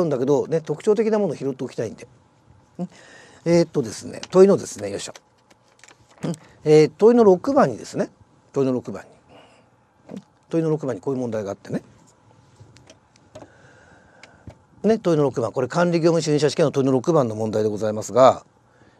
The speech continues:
AとBがBを受任者とする委任契約を締結。まあ、だからね、えー、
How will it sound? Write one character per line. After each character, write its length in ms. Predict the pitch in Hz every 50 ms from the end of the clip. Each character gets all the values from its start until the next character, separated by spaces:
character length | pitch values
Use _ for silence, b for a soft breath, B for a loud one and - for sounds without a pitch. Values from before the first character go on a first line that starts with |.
| _ -
A 360 | 190 208 240 240 220 196 165
と 220 | - - 214 214
B 400 | 175 135 160 170 165 147 175 170
が 340 | - - 156 160 135 - - _ _ _ _ _ _ _ _ _ _ _ _ _ _
B 440 | 113 123 190 262 277 277 269 214 -
を 260 | 190 202 226 208 - _ -
受 300 | 113 104 127 160 185 208
任 300 | 254 285 277 254 226 175
者 180 | - - 160
と 160 | 156 151 131 104
す 120 | - 123
る 240 | 135 185 208 - - - _ _ _ _ _ _ _ -
委 80 | 170
任 300 | 180 196 202 196 196 180
契 260 | 156 - 185 180 160
約 240 | 143 123 120 - 233
を 80 | 185 151
締 240 | - - 123 101 -
結。 280 | - - - - - _ _ _ _ _ _ _ _ _ _ _ _ _ _ _ _ _ _ _ _ _ _ - - - b b b b b b b b b b
ま 220 | 208 226 220 208
あ、 60 | 202 202
だ 80 | 220
か 80 | 190 175
ら 220 | 202 240 240 - -
ね、 200 | 202 214 226 - -
え 40 | 175
ー、 280 | 180 180 175 175 185